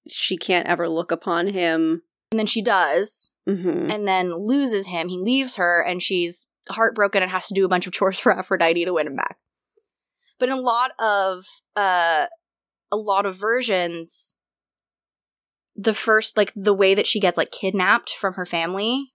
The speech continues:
Speaker 2: because instead of being killed, she just, he abducts her
Speaker 1: Mm-hmm.
Speaker 2: and hides her from his mom. But they're,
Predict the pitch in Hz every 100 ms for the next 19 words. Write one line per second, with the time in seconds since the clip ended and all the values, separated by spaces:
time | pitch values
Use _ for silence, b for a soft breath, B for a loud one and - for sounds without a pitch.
0 | - 180 180 180 - - 190 185 175 170
1 | 165 175 151 165 160 156 - 170 151 165
2 | 170 254 - 143 135 - _ _ - 202
3 | 185 - _ _ _ _ - 175 - 180
4 | 180 180 156 - 170 151 196 165 - 180
5 | 220 _ _ _ _ _ _ _ _ _
6 | _ _ _ - 190 208 196 220